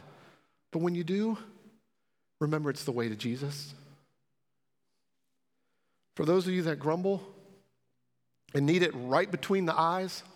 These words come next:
is everything worth grumbling about? Why, why are you so mad? Really? Who has hurt you?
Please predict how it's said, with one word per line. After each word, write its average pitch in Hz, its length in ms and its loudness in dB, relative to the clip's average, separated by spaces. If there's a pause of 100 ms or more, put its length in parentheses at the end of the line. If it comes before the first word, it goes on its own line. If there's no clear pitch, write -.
(1400)
is 170 140 -2 (100)
everything 196 460 0
worth 208 180 -2
grumbling 226 300 0
about? 233 260 -4 (1800)
Why, 185 120 4
why 196 180 2
are 247 100 2
you 247 100 2
so 240 160 -4
mad? 240 380 -4 (1800)
Really? 311 340 2 (760)
Who 262 260 4
has 214 180 -4
hurt 262 400 -4
you? 165 220 0